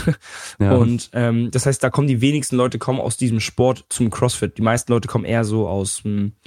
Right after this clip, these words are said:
Speaker 1: aus dem Teamsport, also zum Beispiel irgendwie jetzt in Deutschland aus Fußball, Handball, äh, was auch immer, und merken dann, okay, das ist irgendwie ein cooler Sport, da kann ich vielleicht mitmachen.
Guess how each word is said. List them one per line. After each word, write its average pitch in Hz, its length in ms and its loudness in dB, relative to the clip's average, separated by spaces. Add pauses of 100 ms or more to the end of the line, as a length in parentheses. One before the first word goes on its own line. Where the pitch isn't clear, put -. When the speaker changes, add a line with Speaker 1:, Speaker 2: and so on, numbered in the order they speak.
(140)
Speaker 1:
aus 117 140 2
dem 131 100 0
Teamsport, 117 640 0
also 110 140 -2
zum 123 140 0
Beispiel 113 200 -2
irgendwie 113 320 -2 (360)
jetzt - 360 -4 (200)
in 110 120 -4
Deutschland 113 300 -2
aus 104 140 -2
Fußball, 110 520 -2
Handball, 110 480 0 (400)
äh, 104 460 2 (360)
was 107 220 -2
auch 113 120 -4
immer, 135 260 -2 (340)
und 117 160 2
merken 113 240 2
dann, 113 140 0
okay, 131 180 2
das 113 140 0
ist 117 100 -4
irgendwie 117 200 0
ein 113 80 -2
cooler 113 220 0
Sport, 120 340 -4
da - 20 -8
kann 113 140 -4
ich 110 80 -4
vielleicht 110 200 -2
mitmachen. 135 380 -4